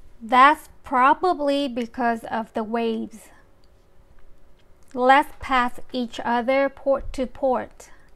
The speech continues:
I'll confirm it by V H F. V H F là very high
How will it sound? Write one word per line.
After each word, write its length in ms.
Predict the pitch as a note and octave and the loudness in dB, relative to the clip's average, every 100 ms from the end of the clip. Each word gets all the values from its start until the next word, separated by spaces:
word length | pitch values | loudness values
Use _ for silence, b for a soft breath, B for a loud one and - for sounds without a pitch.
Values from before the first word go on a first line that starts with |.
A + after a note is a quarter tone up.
| - | 0
I'll 220 | F3+ C4+ | 4 4
confirm 800 | C#4+ E4 D4+ - B3 A3+ A3+ A#3 - - | 2 0 0 0 -2 0 -2 -6 -8 -6
it 260 | A#3 A#3 - - - | -4 -4 -10 -20 -10
by 300 | A3+ A3+ A#3 | -2 0 0
V 120 | A3 | -2
H 440 | A#3+ A#3 A3 A3 - - | -6 -4 -4 -6 -8 2
F. 280 | A#3 G3+ - - - - - - - - - - - - - - | 4 2 -2 -16 -16 -16 -16 -20 -20 -20 -20 -20 -20 -20 -20 -12
V 120 | A#3+ A#3+ | -2 2
H 300 | A#3 A#3+ C4 | 2 0 -2
F 140 | B3 | -4
là 140 | B3 A3+ | -4 -6
very 400 | G#3+ A#3 A#3+ A#3 | -4 -2 -2 -2
high 380 | - A#3+ A3+ | -6 -8 -8